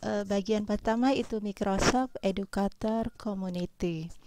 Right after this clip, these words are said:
Bapak Ibu, langkah yang harus kita lakukan. Yang pertama, Bapak Ibu harus mendaftar di Microsoft Educator Community. Cari di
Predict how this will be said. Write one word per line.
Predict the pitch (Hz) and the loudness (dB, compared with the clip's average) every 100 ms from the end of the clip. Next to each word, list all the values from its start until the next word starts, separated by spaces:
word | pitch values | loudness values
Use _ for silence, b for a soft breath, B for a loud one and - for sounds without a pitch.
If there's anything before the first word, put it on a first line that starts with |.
| B B B B B - - - _ | B B B B B -20 -20 -20 _
Bapak | 214 226 247 | 4 6 6
Ibu, | 247 226 285 320 320 | 6 2 2 6 6
langkah | 240 220 - 220 214 | 6 0 -2 -4 -2
yang | 214 208 202 | -6 -4 -8
harus | 220 254 320 - | -4 0 0 0
kita | 254 220 | 0 2
lakukan. | 202 - 180 - 165 156 170 202 B B B B - | 2 2 -8 0 2 2 -4 -8 B B B B -2
Yang | 226 233 | 0 2
pertama, | 233 - 233 269 | 0 0 0 0
Bapak | 262 202 - 202 | 0 -2 0 -2
Ibu | 196 240 | -2 0
harus | 254 202 196 - | 0 -2 -4 -6
mendaftar | 190 170 170 - - 208 247 | -4 -2 -4 -6 -4 0 0
di | - 196 196 208 - - _ - | 0 -2 -4 -6 -10 -20 _ -16
Microsoft | 180 180 190 185 185 240 254 - | -14 -12 -6 -6 -4 -4 -6 -8
Educator | 185 180 170 - 180 - 208 | -8 -6 -6 -6 -4 -2 -4
Community. | - 196 175 170 165 - 175 165 175 233 B B B B - _ - _ - - | -4 -8 -6 -6 -8 -8 -6 -2 -2 -4 B B B B -20 _ -20 _ -20 -4
Cari | - 214 214 240 277 | 4 6 6 4 0
di | 240 202 180 165 - | 2 2 2 2 -2